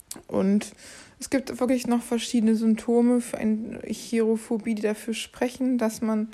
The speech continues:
das haben könnte. Dass es zum Beispiel ist, ja, dass Menschen, ähm, Gelegenheiten ablehnen, die sie,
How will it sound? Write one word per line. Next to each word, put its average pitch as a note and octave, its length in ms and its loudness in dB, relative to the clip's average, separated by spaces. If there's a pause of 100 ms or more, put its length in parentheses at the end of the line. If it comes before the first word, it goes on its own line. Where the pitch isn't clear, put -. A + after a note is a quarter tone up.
(360)
das A3 280 -2
haben A3 380 2
könnte. G#3 640 -4 (1160)
Dass G#3+ 440 2
es G#3+ 140 -2
zum A3 140 4
Beispiel G#3 540 0
ist, - 640 -2
ja, G3+ 340 0 (280)
dass G#3 240 -4
Menschen, G#3+ 460 0 (140)
ähm, G#3 480 2
Gelegenheiten B3 760 2
ablehnen, B3 680 0 (460)
die A3 120 2
sie, A3 340 2